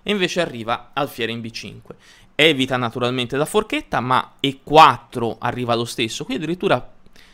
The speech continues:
pensate, ritorniamo indietro di una mossa, sia E quattro che F quattro sono praticamente identiche. F quattro non giocata da Carlsen, ugualmente buona perché darà la stessa mobilità ai pedoni. Ora l'alfiere si deve spostare,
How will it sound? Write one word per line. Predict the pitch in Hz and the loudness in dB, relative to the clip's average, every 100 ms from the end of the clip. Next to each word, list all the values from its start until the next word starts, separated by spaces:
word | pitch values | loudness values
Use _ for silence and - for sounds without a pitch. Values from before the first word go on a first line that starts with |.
| - | -14
pensate, | - 156 - 151 120 123 | -8 -6 2 2 2 -4
ritorniamo | 190 180 175 | -4 -6 -6
indietro | 165 165 160 | -6 -6 -6
di | |
una | 151 | -8
mossa, | 123 - - - | -8 -8 -8 -8
sia | - - 311 | -8 -2 2
E | 233 - | 2 2
quattro | - - 180 | -2 -2 -2
che | 190 | -2
F | 175 190 | -2 2
quattro | 180 135 147 | 4 4 -2
sono | - 190 175 | -4 -2 0
praticamente | 180 175 196 233 180 | -2 0 0 0 0
identiche. | 160 123 107 107 - 190 - - - - - - - | 0 0 -4 -6 -4 -4 -8 -20 -20 -20 -20 -20 0
F | 240 - 233 | 0 2 -2
quattro | 226 220 151 - 156 | 6 6 6 0 -4
non | 190 | -2
giocata | 185 180 185 180 | 0 0 0 2
da | 170 | 0
Carlsen, | - 170 - 131 | 4 2 2 -4
ugualmente | 180 190 180 185 180 175 | -2 2 2 2 -2 -4
buona | 165 170 135 123 | -2 -2 -2 -4
perché | 135 131 - 131 123 | -6 -8 -2 -4 2
darà | 139 170 147 - - | 6 8 6 2 -6
la | 131 127 | 0 0
stessa | 123 - 254 214 - - 131 | 0 -2 2 2 2 -2 -2
mobilità | 123 120 117 120 135 | -2 -4 -6 -6 -2
ai | 123 | -2
pedoni. | 170 185 277 233 | -2 -2 -4 -4
Ora | 123 123 | -6 -4
l'alfiere | 117 - 131 | -4 -4 -6
si | 117 | -4
deve | 120 | -8
spostare, | 117 117 - 120 104 | -10 -12 -2 -2 -2